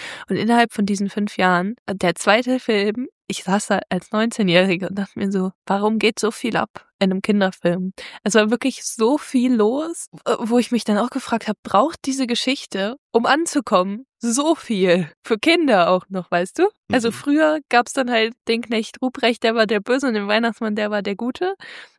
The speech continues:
Speaker 1: Und da gab's jetzt d-, dreieinhalb Böse,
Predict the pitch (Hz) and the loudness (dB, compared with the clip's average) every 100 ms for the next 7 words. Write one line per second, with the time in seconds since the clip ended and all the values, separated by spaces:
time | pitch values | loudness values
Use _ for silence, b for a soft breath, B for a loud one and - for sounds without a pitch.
0 | - 233 226 247 254 247 254 - 233 - | -4 0 4 2 4 0 0 -4 -6 -8
1 | - _ - 233 - - 220 247 247 226 | -18 _ -12 -12 -12 0 2 4 0 0
2 | 254 254 - _ _ _ - 247 269 247 | 0 0 -4 _ _ _ 0 2 2 2
3 | 262 254 | 2 2